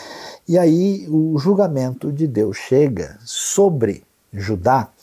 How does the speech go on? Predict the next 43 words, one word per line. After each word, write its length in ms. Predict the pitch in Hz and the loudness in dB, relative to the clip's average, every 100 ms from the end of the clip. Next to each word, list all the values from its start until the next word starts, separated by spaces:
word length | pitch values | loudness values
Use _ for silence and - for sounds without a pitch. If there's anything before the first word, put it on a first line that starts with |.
| - - - - _ | -20 -20 -20 -20 _
mas 180 | 196 208 | 0 2
chega 260 | 220 220 220 | 2 2 2
de 60 | |
uma 160 | 202 202 | 2 2
maneira 460 | 175 139 147 175 175 | 0 -2 0 0 -2
em 60 | |
que 120 | 160 | 0
a 100 | 185 | 2
gente 460 | 143 160 156 175 160 139 143 139 | 2 0 -2 -4 -6 -10 -14 -8
jamais 420 | 123 165 160 233 | -2 2 4 2
poderia 360 | - 147 123 113 | 2 2 2 2
imaginar. 500 | 104 101 101 92 - _ - - | 0 0 -2 -6 -12 _ -18 -10
Se 160 | - | -4
você, 300 | 98 95 139 | -2 2 0
por 160 | - 117 | 2 0
exemplo, 340 | 104 117 107 | 2 0 -2
for 240 | - 110 95 | -4 -4 -2
ver 280 | 98 127 | 2 2
a, 120 | 107 - - - - - | 2 -2 -18 -18 -18 -10
a 140 | - 110 | -4 -2
maneira 300 | 107 120 120 | 2 2 2
como 220 | 117 113 | 0 0
Abacuque 680 | 101 101 - - 180 220 117 | 0 -2 -4 0 2 2 2
lida 300 | 113 101 101 | 2 0 -2
com 180 | 90 110 | -4 -4
isso, 240 | 170 190 | -2 -2
ele 160 | 160 151 | -4 -4
entra 220 | 180 190 | -4 -2
numa 200 | 190 160 | -2 -4
crise 460 | - 143 180 180 | 0 2 2 0
profunda 640 | 165 170 135 - 143 185 202 | 0 0 0 -2 -4 -2 -4
sem 280 | - 247 | -4 -8
fim. 320 | 226 139 190 180 - _ _ _ _ _ _ _ - - - - - | -2 0 0 -4 -14 _ _ _ _ _ _ _ -14 -12 -10 -12 -4
Porque 440 | - 180 - 185 - | 2 2 4 2 2
a, 340 | 165 147 - | -4 -4 -2
a, 100 | 151 | -2
aquilo 340 | 151 - 247 214 | -2 0 0 0
que 220 | - 160 | 0 -2
soa 420 | - - 165 156 | -2 -2 2 2
pra 200 | 120 110 | 2 0
eles 260 | 123 165 151 | 0 0 0
é 140 | 165 | -2
que 320 | 151 - 139 | -2 -2 -4